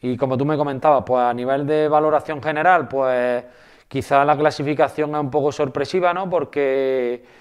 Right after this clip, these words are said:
eh, yo en mis quinielas ponía, eh, tres equipos como claros favoritos, que eran Bujalance, que se ha metido como tercero, Peñarroya y Villanueva, y la sorpresa ha sido que, que Villanueva acaba como farolillo rojo y Peñarroya como penúltimo, ¿no?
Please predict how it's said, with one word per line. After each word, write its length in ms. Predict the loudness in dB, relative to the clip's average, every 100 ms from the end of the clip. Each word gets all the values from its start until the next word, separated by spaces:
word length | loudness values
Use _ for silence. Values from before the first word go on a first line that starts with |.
| -20 -20 -10
eh, 720 | -4 -2 0 0 0 0 0
yo 260 | 2 4 4
en 80 | 2
mis 120 | -4
quinielas 760 | -4 -2 2 4 4 4 2 -2
ponía, 880 | -6 -6 -2 -2 0 0 0 -2 -8 -20 _ -10
eh, 320 | -2 0 0 0
tres 240 | 2 2
equipos 760 | 2 -2 4 4 6 6 4 0
como 240 | -4 -4
claros 300 | 0 2 0
favoritos, 560 | 0 0 0 2 0 0
que 100 | -2
eran 220 | -2 -2
Bujalance, 520 | -4 -2 -2 -4 -6
que 100 | -6
se 80 | -8
ha 40 |
metido 220 | -8 -6 -6
como 200 | -6 -6
tercero, 440 | -6 -2 0 0
Peñarroya 520 | -2 -4 -2 0 0
y 20 |
Villanueva, 560 | -2 -4 -4 -2 -2 -4 -12 -20 -20 _
y 80 | -4
la 100 | -4
sorpresa 460 | -2 -4 -4 -2 -4 -6 -4
ha 140 | -4
sido 280 | -4 -4 -4
que, 580 | -2 -2 0 -2 -4 -6
que 560 | -6 -4 -4 -4 -8 -14 _ _ -10
Villanueva 460 | -4 -2 -2 0 0
acaba 280 | 2 2
como 220 | 0 -2 -2
farolillo 500 | 0 0 0 0 0
rojo 460 | 0 -2 -2 -2
y 80 | -2
Peñarroya 500 | -4 -6 -4 -4 -4
como 240 | -6 -8
penúltimo, 460 | -8 -10 -12 -12 -10
¿no? 180 | -10